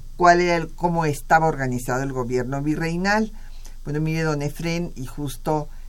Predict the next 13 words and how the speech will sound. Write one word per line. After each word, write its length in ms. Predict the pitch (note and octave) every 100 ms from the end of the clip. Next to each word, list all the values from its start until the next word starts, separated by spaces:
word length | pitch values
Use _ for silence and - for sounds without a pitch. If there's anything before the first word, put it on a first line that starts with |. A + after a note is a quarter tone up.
| -
el 220 | - C3
año 300 | C3 C3+ C#3+
entrante 760 | C#3+ D3 C3 E3+ D#3+ D3+ C#3+ F#3
se 220 | F3+ C#3+
va 140 | B2+ B2+
a 60 |
cumplir 640 | - D3 C#3+ - C#3+ C#3+ D3
el 160 | C#3+
quinto 500 | A#2+ - D3+ D#3 F3+
centenario 1040 | E3+ D#3+ C#3 C3 C#3+ C#3 D#3 D3+ C#3 C#3+ E3+ - - - -
del 320 | C#3+ D#3 C#3+
establecimiento 1700 | C#3 - - C3+ B2+ C3 C3 - C#3 C3+ D3 D#3+ E3+ D#3+ - C#3+ D#3 - - - - -
del 1200 | C3+ A#2 A2+ C#3 C#3 C#3+ D3+ - B2 B2 A#2 A2+